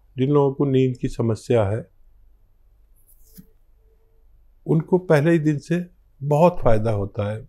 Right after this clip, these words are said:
मैंने कई लोगों को बताया, एक महिला को बताया, फिर उनका फ़ोन आ गया कि "अरे, ऐसी नींद आती है कि मैं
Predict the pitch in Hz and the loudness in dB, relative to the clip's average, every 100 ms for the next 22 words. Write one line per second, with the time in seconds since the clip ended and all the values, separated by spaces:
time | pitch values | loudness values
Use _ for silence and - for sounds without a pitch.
0 | - 127 143 147 165 170 160 143 139 135 | -6 -2 -2 0 2 2 2 0 0 -2
1 | 110 107 110 123 160 _ _ _ _ _ | 0 2 2 0 -4 _ _ _ _ _
2 | - - _ _ _ - 131 117 _ - | -20 -20 _ _ _ -10 -8 -8 _ -6
3 | - - - 107 110 120 139 156 147 143 | -6 -6 -10 -6 -2 0 2 2 2 0
4 | 131 113 117 117 131 - - - 147 147 | 0 0 0 0 -2 -8 -20 -6 -4 -2
5 | 156 - 139 151 160 127 113 110 104 _ | -4 -2 2 4 4 2 -2 -4 -6 _
6 | _ _ _ _ _ _ - 139 156 175 | _ _ _ _ _ _ -4 0 2 4
7 | 151 - 175 165 170 165 151 147 160 147 | 2 2 0 4 4 4 4 2 -2 0
8 | 165 160 147 135 | -2 -2 -2 -2